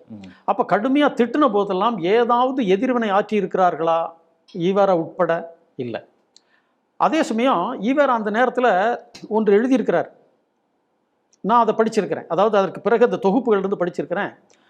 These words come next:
Speaker 2: ஆ, "நான் ஆரம்பத்தில் மணியம்மை திருமணம் செய்து கொள்ளக்கூடிய எண்ணத்துல இல்ல, சில பேர் நிர்பந்தப்படுத்தி என்னை இந்த நிலைக்கு கொண்டு வந்து விட்டார்கள்."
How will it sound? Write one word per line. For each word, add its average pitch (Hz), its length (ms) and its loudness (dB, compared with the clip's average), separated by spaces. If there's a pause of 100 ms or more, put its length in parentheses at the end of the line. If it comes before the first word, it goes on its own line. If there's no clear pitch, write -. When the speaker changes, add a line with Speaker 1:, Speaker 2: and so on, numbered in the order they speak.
(540)
Speaker 2:
ஆ, 208 240 4 (200)
"நான் 226 340 0
ஆரம்பத்தில் 233 880 0 (100)
மணியம்மை 214 400 0
திருமணம் 226 320 -2
செய்து 196 200 -2
கொள்ளக்கூடிய 175 400 -2
எண்ணத்துல 185 300 -4
இல்ல, 202 420 0
சில 226 260 0
பேர் 254 200 0
நிர்பந்தப்படுத்தி 220 640 0
என்னை 208 300 -2
இந்த 160 440 -4
நிலைக்கு 196 300 -4
கொண்டு 196 260 -2
வந்து 180 160 -2
விட்டார்கள்." 131 680 -6